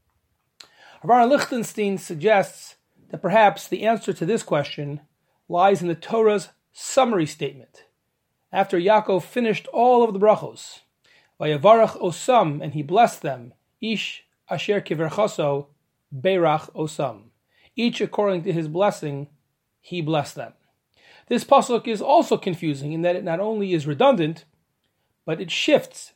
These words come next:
between plural, "osam," and singular, "kiverchaso." The Or HaChaim HaKadosh explains that the phrase, Ish Asher Kiverchaso Beirach Osam,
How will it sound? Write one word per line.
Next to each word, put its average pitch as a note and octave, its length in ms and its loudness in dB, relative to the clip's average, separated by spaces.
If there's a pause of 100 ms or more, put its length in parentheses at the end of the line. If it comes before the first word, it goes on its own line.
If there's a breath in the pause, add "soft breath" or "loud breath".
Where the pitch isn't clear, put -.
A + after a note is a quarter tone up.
between E3+ 240 -8
plural, C3 560 0 (560)
"osam," G3 600 -2 (840)
and F3+ 200 -2
singular, F3+ 640 -4 (540)
"kiverchaso." F3+ 880 0 (1500)
The - 80 -8
Or G#3 100 0
HaChaim A3+ 460 4
HaKadosh A#3+ 420 0
explains G3 760 -6 (260)
that D#3+ 120 -14
the - 80 -8
phrase, G#3 640 2 (880)
Ish - 460 -2 (920)
Asher G3+ 320 -4
Kiverchaso F#3 640 0
Beirach F#3 320 4
Osam, D#3 520 0